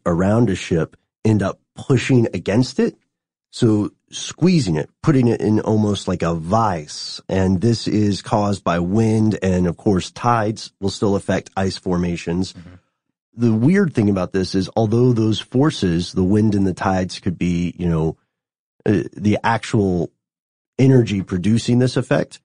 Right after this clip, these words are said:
Speaker 1: could be occurring many miles away.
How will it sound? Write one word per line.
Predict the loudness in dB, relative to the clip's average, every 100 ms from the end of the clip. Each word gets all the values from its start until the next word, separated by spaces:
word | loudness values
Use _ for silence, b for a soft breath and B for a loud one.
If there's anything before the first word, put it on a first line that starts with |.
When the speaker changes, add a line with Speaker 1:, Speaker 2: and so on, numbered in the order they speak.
| _
Speaker 1:
could | 0 0 0 -6 -4
be | 0 0
occurring | 0 0 0 0 0 -2 -4 _ _ _ 0
many | 2 4
miles | 2 0 -2 -2
away. | 0 2 2 0